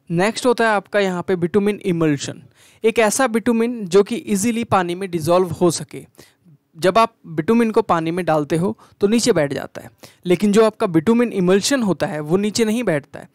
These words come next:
ये क्या होता है? ये मिल जाता है, घुल जाता है, completely मिल जाता है। Got it? तो there are three type of bitumen। One is the cutback bitumen,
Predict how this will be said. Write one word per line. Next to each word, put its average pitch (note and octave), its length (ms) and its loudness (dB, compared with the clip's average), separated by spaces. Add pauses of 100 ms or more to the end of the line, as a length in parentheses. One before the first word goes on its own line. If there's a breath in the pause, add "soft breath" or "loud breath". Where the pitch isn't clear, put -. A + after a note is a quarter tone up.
(320 loud breath)
ये G3 120 2
क्या A3+ 140 2
होता A3 260 2
है? G#3 120 -2
ये A3+ 80 -2
मिल G#3 240 2
जाता C#3+ 260 -2
है, D3 60 -8
घुल F#3 240 4
जाता D3 300 -2
है, - 200 -20
completely F#3 460 -8
मिल F3+ 240 -2
जाता C#3 280 -12
है। E3+ 80 -20 (120)
Got D#3+ 200 0
it? G#3+ 140 -6 (360 soft breath)
तो F3+ 80 -2
there G#3 260 4
are - 120 -12
three A#3 200 -2
type A3+ 320 2
of F3 280 -8
bitumen। E3 380 0 (120)
One G#3 200 2
is F#3+ 120 -4
the G3+ 140 -4
cutback F#3+ 340 -2
bitumen, G3+ 440 -2